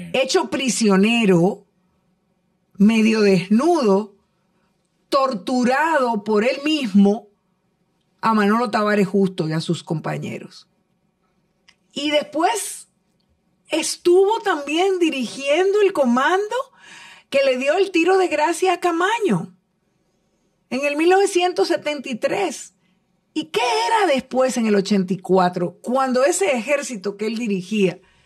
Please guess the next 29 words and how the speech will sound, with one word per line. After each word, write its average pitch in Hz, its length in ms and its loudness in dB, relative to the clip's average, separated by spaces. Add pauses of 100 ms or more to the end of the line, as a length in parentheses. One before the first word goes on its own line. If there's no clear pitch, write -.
(720)
le 226 140 -2
disparó 214 840 0 (280)
al 214 220 -2
pueblo 233 300 -2
dominicano 202 840 2 (300)
y 226 160 4
mal 294 500 6
contado 165 760 -2
se 170 220 0
habla 185 280 2
de 180 140 0
cuatrocientos 180 920 0
y 180 60 2
pico 175 360 -4
de 160 80 -4
dominicanos? 151 880 -12 (500)
Entonces, 381 480 0 (220)
ese 415 160 -2
señor 208 600 0
le 220 200 0
dieron 269 300 -2
entrada 233 420 0
en 254 80 -4
la 233 60 -2
Academia 214 420 -4
Dominicana 190 560 -4
de 190 100 -2
la 180 80 -2
Historia 180 540 -8